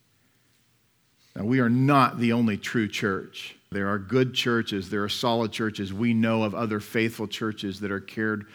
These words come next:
for well by faithful shepherds. But I think more and more it's becoming obvious that there are many churches that are not churches.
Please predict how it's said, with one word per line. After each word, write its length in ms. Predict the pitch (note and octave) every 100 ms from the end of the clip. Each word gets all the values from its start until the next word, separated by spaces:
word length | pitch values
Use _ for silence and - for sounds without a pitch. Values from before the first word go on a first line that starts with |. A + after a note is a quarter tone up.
| -
for 420 | - - G#2 G2+
well 420 | G2+ G#2+ G2+ F#2+
by 320 | F#2+ G#2 G2+
faithful 540 | F#2+ - G#2+ G2+ - G2
shepherds. 680 | - A#2+ G#2 G#2 D#2 - - - - -
But 120 | A2+
I 80 | A2
think 320 | - A#2 A2+
more 400 | A#2 B2+ B2+ B2
and 180 | B2 A#2
more 240 | A#2+ A2+
it's 140 | F#2
becoming 500 | - G#2+ - A2+ G#2+ -
obvious 680 | B2+ A#2+ B2+ A#2 G2 F2 -
that 180 | F#2+ G2+
there 140 | G#2
are 60 | G2+
many 540 | G#2 A2+ B2 C#3+ C3+ - -
churches 540 | - D3 C#3+ C#3 G2 G2
that 120 | G#2
are 100 | G2+
not 320 | G2+ A2 -
churches. 680 | - B2 A#2+ A#2+ - - -